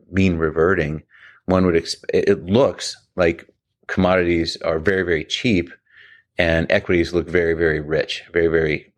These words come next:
overpriced or, or very expensive at least. Um, so I think that's one way to, to think about commodities relative to equities.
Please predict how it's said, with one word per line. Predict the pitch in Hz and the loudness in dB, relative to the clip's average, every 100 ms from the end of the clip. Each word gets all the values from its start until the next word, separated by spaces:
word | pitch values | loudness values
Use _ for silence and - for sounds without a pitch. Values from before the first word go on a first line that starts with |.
| - | -2
overpriced | 85 78 - 85 78 - - | 0 0 0 -2 -2 -6 -2
or, | 82 73 - | -2 -2 -2
or | 85 80 | -4 0
very | 92 87 | 0 0
expensive | 78 - 80 78 - 76 | -2 -6 -6 -6 -4 -4
at | 73 | -4
least. | 85 78 - - - - - - - - - | -4 -4 -6 -8 -16 -20 -18 -14 -14 -16 -6
Um, | 87 87 85 85 80 _ _ _ _ _ _ - - _ - - - | -2 0 0 -2 -6 _ _ _ _ _ _ -20 -20 _ -20 -18 -4
so | - 101 92 87 - | 0 2 0 0 -4
I | |
think | 98 139 | -2 0
that's | 120 113 | -2 -4
one | 95 95 107 107 | -4 0 2 2
way | 98 95 90 | 4 4 2
to, | - 87 80 - | 0 0 0 0
to | 90 80 80 _ _ _ _ - | 0 0 -2 _ _ _ _ -20
think | - 120 113 | -4 -2 0
about | 101 85 87 80 - _ _ | -2 0 -2 -2 -6 _ _
commodities | - 95 90 90 85 82 - | -4 0 2 2 2 2 2
relative | 82 80 - | 2 0 -2
to | - | -2
equities. | 87 - 78 69 - | -2 0 -4 -4 -6